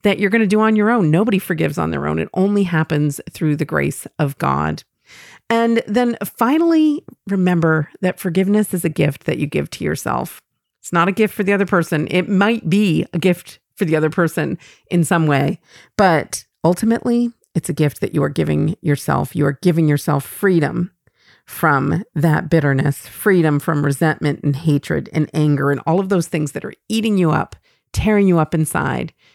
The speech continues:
taking away your energy, your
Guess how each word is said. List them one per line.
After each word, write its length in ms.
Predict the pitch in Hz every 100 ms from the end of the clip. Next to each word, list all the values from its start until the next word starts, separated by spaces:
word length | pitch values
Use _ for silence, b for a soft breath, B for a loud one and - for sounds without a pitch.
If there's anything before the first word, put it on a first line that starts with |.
| _
taking 360 | - 226 240 220
away 460 | 180 160 160 160 160 b b b
your 180 | 175 185
energy, 600 | 180 165 143 160 - 147 _ _ _ -
your 560 | 160 165 160 151 147